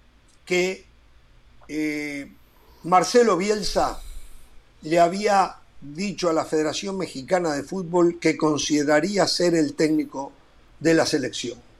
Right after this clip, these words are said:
Yo no tengo nada oficial, no tengo nada oficial,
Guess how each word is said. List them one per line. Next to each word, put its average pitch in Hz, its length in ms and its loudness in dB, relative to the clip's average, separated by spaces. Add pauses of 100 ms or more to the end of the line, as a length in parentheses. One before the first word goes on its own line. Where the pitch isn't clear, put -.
(1200)
Yo 202 540 6
no 165 240 8
tengo 170 340 8
nada 202 340 8
oficial, 139 680 2 (880)
no 131 140 -4
tengo 135 260 -2
nada 185 280 4
oficial, - 540 -6